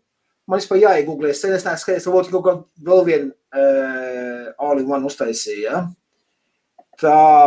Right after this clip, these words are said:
Matīsam te ir tāda L R tā maskā, man, bet man Spiridix Maximā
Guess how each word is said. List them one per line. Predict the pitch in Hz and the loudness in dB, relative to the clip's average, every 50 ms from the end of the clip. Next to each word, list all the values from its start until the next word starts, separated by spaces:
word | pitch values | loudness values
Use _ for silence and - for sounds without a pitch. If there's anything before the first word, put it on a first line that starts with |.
| 139 135 139 139 139 139 139 139 139 143 143 147 | 6 4 0 -2 -2 -2 -2 -2 -4 -4 -2 -2
Matīsam | 156 165 - 170 147 139 - 143 139 139 | -2 -2 -2 -4 -6 -4 -4 -4 -4 -4
te | - 143 139 | -2 0 -2
ir | 135 - | 0 -2
tāda | - 156 156 147 143 139 | -2 -2 -2 -2 -2 -2
L | 147 156 160 160 156 | -2 -2 -2 -4 -4
R | 151 143 147 | -4 -4 -6
tā | 143 135 | -8 -6
maskā, | 135 151 175 190 185 - - 180 170 165 156 | -4 -4 -4 -4 -6 -4 -4 -4 -4 -4 -6
man, | 156 151 156 156 156 156 156 143 139 _ _ _ _ _ _ _ _ _ _ _ _ _ _ _ _ _ _ _ _ _ _ _ _ _ - | -8 -8 -8 -8 -8 -8 -10 -14 -14 _ _ _ _ _ _ _ _ _ _ _ _ _ _ _ _ _ _ _ _ _ _ _ _ _ -14
bet | 143 139 139 | -12 -12 -10
man | 147 143 143 139 139 | -8 -8 -8 -8 -8
Spiridix | - - - 160 143 135 135 139 139 - | -12 -10 -8 -6 -4 -4 -4 -4 -4 -2
Maximā | 147 139 135 - - 143 135 131 131 131 | -4 -4 -4 -4 -4 -2 -2 -2 -2 -4